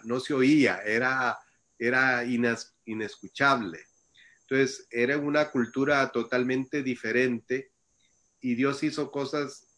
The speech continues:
grandísimas en mi vida, no solo hacia la cultura de Estados Unidos, pero a la cultura mundial,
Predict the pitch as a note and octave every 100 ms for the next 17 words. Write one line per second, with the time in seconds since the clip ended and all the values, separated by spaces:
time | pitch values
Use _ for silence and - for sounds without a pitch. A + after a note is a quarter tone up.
0 | - A2+ A2+ A2 G#2+ C#3 C#3+ D#3 C3+ B2+
1 | B2 A2+ G#2+ A#2 C3 A#2+ F#2 - _ A#2+
2 | C3 D#3+ D#3+ E3 D3+ B2+ B2 B2 A2+ A2
3 | A2 G2+ B2+ C#3+ C#3 - C3 B2+ B2+ B2
4 | C3+ - A#2+ A2 G#2 - G2 - A#2 A#2+
5 | A#2 G2+ G2 A#2+ A#2 F2